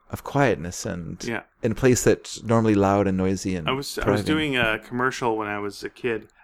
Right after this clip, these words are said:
Speaker 2: uh, and maybe seventeen, and, uh, it was, uh, taking place in a grocery store, and we were shooting all night there.
Speaker 1: Mm-hmm.
Speaker 2: So it was like you were able to stay in the grocery store overnight.
Speaker 1: Yeah.
Speaker 2: So it was like you're in a grocery store, and aside from the one section of the store we were shooting in, the rest was just,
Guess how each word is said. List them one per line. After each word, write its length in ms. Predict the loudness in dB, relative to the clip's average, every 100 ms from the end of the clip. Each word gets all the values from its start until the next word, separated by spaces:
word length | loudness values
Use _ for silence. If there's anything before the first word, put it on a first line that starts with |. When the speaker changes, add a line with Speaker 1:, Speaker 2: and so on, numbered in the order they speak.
| -4
Speaker 2:
uh, 380 | 0 2 0 -2
and 420 | -4 -4 -6 -8
maybe 840 | -10 -8 -6 -4 -6 -6 -6 -6 -8
seventeen, 600 | -4 -4 -2 -6 -6 -8 _ _ -20 -8
and, 420 | -2 0 -2 0
uh, 220 | 2 2
it 20 | 0
was, 160 | -2
uh, 60 | -6
taking 240 | -4 -6
place 180 | -6 -8
in 40 | -6
a 40 |
grocery 320 | -4 -4 -4
store, 180 | -8 -6
and 100 | -4
we 40 | -4
were 80 | -6
shooting 320 | -4 -4 -4
all 140 | -6
night 240 | -4 -6 -8
there. 180 | -14 -14 -2
Speaker 1:
Mm-hmm. 240 | 2 2
Speaker 2:
So 120 | 2 -2
it 20 |
was 100 | -2
like 220 | -4 -6
you 100 | -6
were 100 | -2
able 120 | -2 -6
to 60 |
stay 140 | -8 -8
in 80 | -8
the 60 |
grocery 340 | -6 -6 -6 -10
store 220 | -8 -6
overnight. 380 | -6 -8 -12 -16 _
Speaker 1:
Yeah. 180 | 2 4
Speaker 2:
So 80 | 4
it 20 |
was 140 | -4 -8
like 160 | -10 -12 -12
you're 80 |
in 80 | -10
a 20 |
grocery 300 | -8 -8 -8
store, 260 | -8 -6 -4
and 240 | -6 -10 -16 -20 -16
aside 200 | -2 -2
from 80 | 0
the 80 | -4
one 160 | -4
section 340 | -4 -8 -6 -8
of 40 |
the 60 | -6
store 200 | -4 -4
we 80 |
were 100 | -6
shooting 320 | -8 -8 -6 -8
in, 220 | -12 -16 _ -8
the 80 |
rest 240 | -4 -4 -8
was 100 | -10
just, 280 | -8 -8